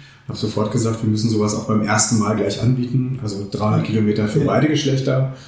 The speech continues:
Speaker 1: und neunzig Kilometer für Frauen. Manche Männer wollen natürlich auch neunzig Kilometer fahren.
Speaker 2: Ja.
Speaker 1: Also wir müssen irgendwann mal mit der, mit, mit einer mittleren Distanz einsteigen, aber das ist im Moment unter den jetzigen
Speaker 2: Okay.
Speaker 1: Bedingungen einfach schwierig.
Speaker 2: Und, äh, gibt's noch weniger, die Mini-M S R?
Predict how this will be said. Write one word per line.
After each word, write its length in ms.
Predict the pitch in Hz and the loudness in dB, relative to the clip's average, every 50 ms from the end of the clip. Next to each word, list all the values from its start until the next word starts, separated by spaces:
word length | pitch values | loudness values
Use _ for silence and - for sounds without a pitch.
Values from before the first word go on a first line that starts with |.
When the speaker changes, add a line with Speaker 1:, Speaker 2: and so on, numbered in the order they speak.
| - - - - | -20 -20 -14 -8
Speaker 1:
und 140 | - 107 104 | -4 -4 -2
neunzig 340 | 101 98 107 113 - - - | 0 0 0 0 0 -2 -2
Kilometer 340 | - 104 98 101 101 98 101 | -2 0 0 0 0 0 0
für 140 | 101 98 - | -2 -4 -8
Frauen. 420 | - - - 110 127 139 143 139 135 | -8 -4 0 2 2 2 2 0 0
Manche 260 | 110 107 104 104 104 | -2 -4 -4 -4 -4
Männer 260 | 98 92 101 101 92 90 | -4 -2 -2 -4 -4 -4
wollen 140 | 95 95 95 | -6 -6 -6
natürlich 260 | 95 95 104 104 - | -8 -8 -10 -10 -10
auch 100 | - - | -8 -6
neunzig 360 | 101 107 123 139 135 - - | -2 0 0 2 0 -2 -2
Kilometer 340 | - 143 131 131 127 139 139 | -2 -2 -2 -2 0 -2 -2
fahren. 320 | 135 - 131 127 131 147 | -2 -2 -2 -2 0 0
Speaker 2:
Ja. 100 | 147 147 156 160 - - - - - - - - | 0 0 -2 -2 -4 -6 -12 -18 -20 -20 -8 -4
Speaker 1:
Also 100 | - 113 | 0 0
wir 80 | 117 120 | 2 2
müssen 220 | 127 127 143 135 | 2 2 2 2
irgendwann 420 | 120 117 131 131 - 110 117 127 123 | 2 2 2 2 2 2 2 2 2
mal 240 | 117 113 110 113 113 | 0 0 0 0 0
mit 160 | 113 110 - 113 | 0 0 0 0
der, 420 | 104 101 104 104 104 - - - - | 0 0 0 0 -2 -4 -6 -8 -8
mit, 240 | 104 98 - - - | -8 -8 -8 -4 -4
mit 120 | 107 - | -2 -2
einer 160 | 110 107 101 98 | 0 0 0 0
mittleren 640 | 98 110 113 135 123 110 110 113 110 107 107 - - - - - - - - | 0 0 0 0 0 2 2 0 0 0 -2 -4 -8 -14 -20 -20 -16 -8 -4
Distanz 540 | 110 107 - - 101 104 104 104 - - - | -2 -2 0 0 0 0 0 0 -2 -4 -6
einsteigen, 540 | 98 104 107 - - 107 107 104 104 104 107 | -6 -6 -4 -2 0 0 0 0 0 -2 -2
aber 260 | 104 98 92 92 92 92 98 92 - - | -4 -4 -6 -6 -6 -6 -8 -10 -12 -10
das 380 | - - - - - - - | -4 -2 0 0 0 -2 -2
ist 260 | - - - - - 120 | -2 -2 0 0 0 0
im 60 | 104 | 0
Moment 560 | 101 98 98 98 101 98 - - - - - - - | 0 0 0 0 0 -2 -4 -6 -10 -12 -14 -14 -10
unter 160 | 110 - 101 | -6 -4 -4
den 220 | 98 98 101 98 95 | -2 -2 -2 -2 -2
jetzigen 320 | 101 98 - - 107 104 | 0 0 0 2 2 2
Speaker 2:
Okay. 80 | 104 92 92 | 2 2 2
Speaker 1:
Bedingungen 260 | 92 104 101 95 92 | 0 0 0 0 -2
einfach 240 | 90 87 - - - | -4 -6 -8 -10 -14
schwierig. 320 | - - 85 85 92 - - | -14 -14 -14 -14 -10 -4 0
Speaker 2:
Und, 340 | 175 165 165 160 160 160 | 2 2 2 2 0 0
äh, 100 | - 160 | -2 -2
gibt's 260 | 143 - - - - - | 0 2 0 0 2 0
noch 160 | 175 - 151 | 0 0 2
weniger, 480 | 156 160 175 220 226 226 226 233 - - | 2 2 2 2 2 0 -2 -2 -2 0
die 60 | 170 | 2
Mini-M 420 | 160 165 180 202 202 208 208 202 | 2 2 2 0 -4 -4 -4 -4
S 160 | 196 202 - - | -4 -4 -4 -4
R? 180 | 220 226 233 | -4 -4 -4